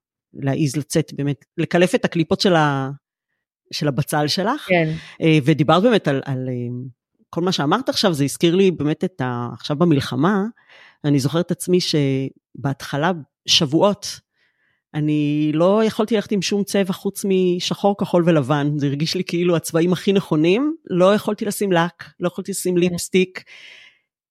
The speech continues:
Speaker 1: אה, אני ממש הרגשתי שאני מצהירה בזה את ה-, החוצה, כלפי החוץ, את ה-,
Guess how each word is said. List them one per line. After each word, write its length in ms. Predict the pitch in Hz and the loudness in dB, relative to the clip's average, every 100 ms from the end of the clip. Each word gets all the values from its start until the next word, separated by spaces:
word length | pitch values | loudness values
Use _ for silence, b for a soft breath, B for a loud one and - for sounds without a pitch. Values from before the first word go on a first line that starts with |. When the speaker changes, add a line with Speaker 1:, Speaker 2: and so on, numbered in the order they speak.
| _ | _
Speaker 1:
אה, 280 | 165 165 165 - | -2 0 2 2
אני 140 | 180 | 4
ממש 240 | 180 226 | 4 2
הרגשתי 340 | 254 208 220 - | 2 0 0 0
שאני 180 | 214 180 | 0 0
מצהירה 460 | 170 - 165 175 | 0 -2 0 0
בזה 340 | 190 190 180 156 | 2 0 2 0
את 200 | - 156 | -2 -2
ה-, 240 | 143 143 147 - | 0 -2 -4 -8
החוצה, 380 | - 208 - 339 | -6 -4 -2 -4
כלפי 300 | 180 - 180 | -4 0 0
החוץ, 560 | - - 202 - - - - | 0 0 -2 -2 -10 -10 -8
את 200 | 165 - | -6 -2
ה-, 260 | 156 147 | 0 2